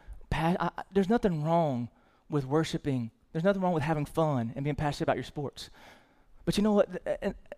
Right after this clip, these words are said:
that's not the only place we worship. Some of you women, you walk into a shoe sale, uh, a shoe sale at Belk, and you are worshiping. Some people, you know what? That boyfriend or girlfriend or that spouse, they become an object of your worship. Those beautiful, precious children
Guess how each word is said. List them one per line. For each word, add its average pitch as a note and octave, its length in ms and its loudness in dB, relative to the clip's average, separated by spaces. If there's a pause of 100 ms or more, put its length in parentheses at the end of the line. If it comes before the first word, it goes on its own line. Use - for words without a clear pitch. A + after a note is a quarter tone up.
(140)
that's A#3 200 6
not C4 100 4
the F3 60 2
only G3+ 100 2
place D#3 220 -2
we C#3 60 -2
worship. B2 340 -4 (680)
Some A3 100 0
of G#3+ 60 0
you A3 80 -2
women, G#3+ 200 0
you A#3+ 80 -4
walk G#3+ 180 4
into G3+ 200 2
a C#3 40 2
shoe G#3 200 -4
sale, G3+ 380 2
uh, D#3+ 240 2
a D3 80 0
shoe G#3+ 300 -6
sale G3+ 340 0
at B2 100 -10
Belk, F#3+ 300 2
and A#2+ 100 -2
you E3+ 140 -2
are A2 100 0
worshiping. A#2+ 840 0 (2750)
Some G#3+ 160 -2
people, G#3+ 240 4
you G3 80 2
know G3+ 140 6
what? G#3+ 280 6 (1160)
That - 160 -2
boyfriend G3 340 0
or F3 60 0
girlfriend G3 480 2
or - 20 -2
that F3 140 0
spouse, G3 420 -2
they F3+ 140 0
become D#3 300 -4
an - 100 -4
object C#3+ 280 -4
of C#3 60 -6
your C#3 140 -4
worship. B2+ 240 -6
Those F3 160 0
beautiful, D3+ 500 -4
precious F3 420 0
children G#3 480 0